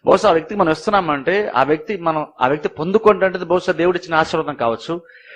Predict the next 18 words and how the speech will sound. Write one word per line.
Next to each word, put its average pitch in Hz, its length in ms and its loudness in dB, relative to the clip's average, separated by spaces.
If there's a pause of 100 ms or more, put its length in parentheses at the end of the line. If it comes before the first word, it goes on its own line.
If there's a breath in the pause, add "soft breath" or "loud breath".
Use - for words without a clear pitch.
(140)
కానీ 185 180 2
మనం 185 200 2
ఇవ్వటం 226 260 8
అంటే 196 200 4
ఎప్పుడూ 214 280 10
కూడా 175 220 4
నష్టపోయేటువంటిది 160 640 -2
కాదు, 110 440 -4
ఒక 139 180 2
సైడే 175 600 0 (460)
వెళ్ళిపోతూ 185 460 4
ఉంటుంది 156 320 -2
కానీ 151 240 -2
తిరిగి 156 240 0
వచ్చేది 156 280 -2
ఏం 151 140 0
లేదంటుంటది 127 420 0
కాదు. 107 360 -2